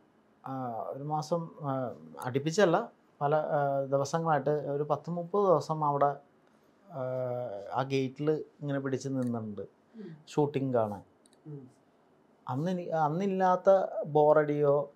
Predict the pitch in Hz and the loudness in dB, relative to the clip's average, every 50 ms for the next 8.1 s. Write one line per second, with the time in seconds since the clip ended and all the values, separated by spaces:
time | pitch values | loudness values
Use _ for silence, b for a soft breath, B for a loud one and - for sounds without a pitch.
0 | B B B B B B - 131 143 156 170 175 170 165 165 156 160 165 156 151 | B B B B B B 0 0 0 0 -2 0 4 4 4 4 4 4 4 4
1 | 139 - - 139 135 - - 139 135 131 - - 139 131 131 139 151 156 156 156 | 4 4 2 -4 -6 -2 0 0 0 0 0 0 -2 -2 -2 -2 -4 0 2 2
2 | 151 147 - 165 143 139 127 123 120 113 120 127 123 120 117 117 120 - - _ | 2 2 2 0 2 4 6 6 4 4 0 -2 -2 -2 -2 -4 -6 -8 -12 _
3 | _ - 139 143 151 160 170 180 175 160 143 135 139 139 151 143 135 123 120 123 | _ -6 -4 -4 -2 -2 2 6 8 8 8 8 6 6 6 6 6 6 4 2
4 | 120 110 104 98 95 95 95 - - 147 135 127 123 - - - - _ _ _ | 0 -2 -2 -4 -6 -10 -14 -16 -16 -16 -16 -16 -18 -14 -14 -14 -14 _ _ _
5 | _ _ _ _ _ _ - 160 147 165 165 175 156 143 143 156 170 165 165 190 | _ _ _ _ _ _ -4 -2 -2 0 2 2 2 4 4 2 0 0 0 0
6 | 170 151 160 151 - 180 170 185 180 170 170 147 139 147 151 160 156 147 139 131 | 0 0 -2 -2 -2 -2 -2 0 4 6 8 8 8 8 6 4 2 -2 -4 -4
7 | 143 160 165 165 156 135 131 127 135 147 156 170 170 160 151 147 151 147 - 135 | -4 -4 -4 -2 0 0 2 2 2 2 2 2 0 0 2 0 0 2 2 2
8 | 139 156 | 2 2